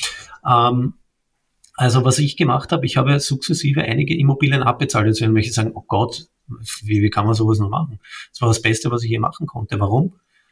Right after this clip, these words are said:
Der Bonität der Bank gegenüber, Hackerl. Ich kann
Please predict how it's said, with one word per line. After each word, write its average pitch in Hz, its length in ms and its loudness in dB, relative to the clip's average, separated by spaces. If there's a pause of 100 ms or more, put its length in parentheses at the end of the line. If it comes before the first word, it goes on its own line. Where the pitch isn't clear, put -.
(560)
Der 117 60 4
Bonität 117 600 0
der - 60 -4
Bank 117 260 -4
gegenüber, 139 540 -2 (920)
Hackerl. 107 400 0 (1040)
Ich 113 160 -4
kann 123 320 2